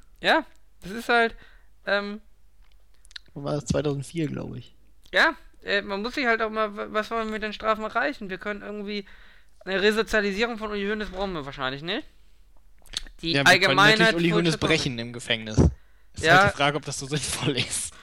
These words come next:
Speaker 1: Und im Endeffekt bleibt dann nur noch Sühne über, ich, ja? Und Sühne kannst du ja auch anders als frei, naja, naja.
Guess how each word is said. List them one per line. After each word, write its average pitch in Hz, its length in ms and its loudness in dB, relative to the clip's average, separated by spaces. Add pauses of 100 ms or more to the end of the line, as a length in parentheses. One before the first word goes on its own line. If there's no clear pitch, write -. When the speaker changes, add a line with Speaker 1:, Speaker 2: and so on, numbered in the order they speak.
Speaker 1:
Und 196 220 2
im 214 100 2
Endeffekt 247 380 -2
bleibt 220 220 2
dann 220 280 -2
nur 226 180 0
noch 196 60 -2
Sühne 185 320 -4
über, 156 540 -6
ich, - 260 -14
ja? 170 380 2 (100)
Und 165 160 -8
Sühne 202 300 -4
kannst 196 260 -8
du 185 60 -8
ja 180 60 -4
auch 160 60 -8
anders 170 500 -8
als - 440 -10
frei, 147 300 -4
naja, 202 360 4 (300)
naja. 147 300 -10